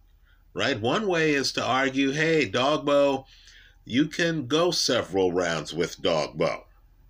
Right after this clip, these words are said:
Right? Dogbo, who started his career with a lot of knockouts, seems to be slowing down a little bit.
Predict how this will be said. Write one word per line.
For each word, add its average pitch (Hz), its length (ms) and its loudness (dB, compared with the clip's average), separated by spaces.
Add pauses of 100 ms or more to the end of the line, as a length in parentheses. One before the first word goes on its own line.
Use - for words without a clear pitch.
(1300)
Right? 120 260 -2
Dogbo, 160 540 2
who 147 100 4
started 160 400 0
his 151 220 -4
career 139 320 -2
with 131 160 -2
a 131 40 -2
lot 139 220 2
of 131 60 -2
knockouts, 143 760 0 (300)
seems 180 400 -2
to 156 100 -2
be 151 200 0
slowing 143 520 0
down 170 340 2
a 165 60 0
little 123 280 2
bit. 95 360 -2